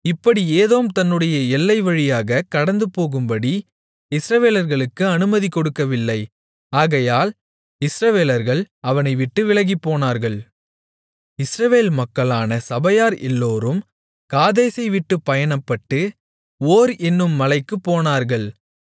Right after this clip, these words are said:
ஏதோம் தேசத்தின் எல்லைக்கு அருகான ஓர் என்னும் மலையிலே யெகோவா மோசேயையும் ஆரோனையும் நோக்கி,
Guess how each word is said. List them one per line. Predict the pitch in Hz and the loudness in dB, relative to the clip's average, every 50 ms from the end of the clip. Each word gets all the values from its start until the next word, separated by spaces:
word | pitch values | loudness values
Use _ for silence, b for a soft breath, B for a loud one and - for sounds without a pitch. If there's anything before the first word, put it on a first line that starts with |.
| _ _ _ _ 139 | _ _ _ _ -2
ஏதோம் | 143 180 214 220 247 254 247 226 190 | 2 2 4 4 4 2 2 2 2
தேசத்தின் | 185 202 196 - 202 196 175 - 208 190 - 80 | 0 0 0 -2 -4 -8 -6 -4 -4 -4 -4 -4
எல்லைக்கு | 123 135 143 165 190 214 214 185 - - 185 - | -2 -2 0 0 0 0 0 -2 -4 -4 -4 -2
அருகான | - 139 135 143 139 143 135 123 120 117 123 127 160 202 220 - _ _ _ _ _ _ _ _ _ _ 135 | -2 -2 -2 -2 0 0 -2 0 0 0 0 0 0 -2 -4 -8 _ _ _ _ _ _ _ _ _ _ 0
ஓர் | 147 175 214 233 247 | 2 4 4 4 4
என்னும் | 247 202 160 170 180 185 202 190 175 | 2 0 0 0 2 2 2 2 2
மலையிலே | 143 131 131 139 151 147 131 120 113 117 123 156 190 208 - _ _ _ _ _ - | 2 0 2 2 2 0 0 0 0 -2 -2 -2 -2 -4 -8 _ _ _ _ _ -2
யெகோவா | 143 151 165 208 226 240 240 233 202 | -2 0 2 2 4 4 4 2 2
மோசேயையும் | 151 135 143 175 185 - 220 208 196 156 131 113 113 117 143 185 202 - _ _ - | 0 0 0 -2 -2 -2 -2 -2 -2 -2 -2 -2 -2 -2 -2 -2 -4 -6 _ _ -6
ஆரோனையும் | 131 139 156 185 202 208 208 220 220 220 226 226 196 165 | -2 0 0 2 2 2 2 0 0 0 0 0 0 0
நோக்கி, | 139 123 117 107 - - 147 151 185 208 | 0 -2 -2 -4 -4 -4 -4 -2 -2 -4